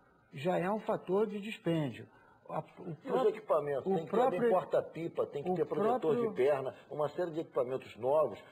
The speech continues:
Speaker 2: passaram a ser exigidos. O detran tá exigindo
Speaker 1: o
Speaker 2: isso?
Speaker 1: pró-, o próprio equipamento custa uns sete, quase em torno de setecentos reais. Então, o que que nós fizemos?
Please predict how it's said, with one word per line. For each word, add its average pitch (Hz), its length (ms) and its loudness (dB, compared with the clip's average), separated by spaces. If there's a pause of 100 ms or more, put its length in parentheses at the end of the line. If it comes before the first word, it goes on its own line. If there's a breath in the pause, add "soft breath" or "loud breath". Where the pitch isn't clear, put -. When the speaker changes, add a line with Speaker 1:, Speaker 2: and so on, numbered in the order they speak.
(140 loud breath)
Speaker 2:
passaram 139 420 2
a 135 40 -4
ser 147 120 -6
exigidos. 123 480 -4
O 113 40 -12
detran 151 320 2
tá 165 160 2
exigindo 131 360 -2
Speaker 1:
o 135 100 2
Speaker 2:
isso? 165 80 2
Speaker 1:
pró-, 214 400 0
o 170 60 2
próprio 240 420 0
equipamento 190 600 0
custa 214 240 -6
uns - 60 -12
sete, 202 220 -2 (240)
quase 165 220 -6 (160)
em 160 60 -10 (120)
torno 185 220 0
de - 60 -12
setecentos 185 460 -4
reais. 147 380 0 (540 loud breath)
Então, 220 300 0
o 254 40 -2
que 262 140 -6
que 254 80 -14
nós 240 180 -2
fizemos? 139 560 -6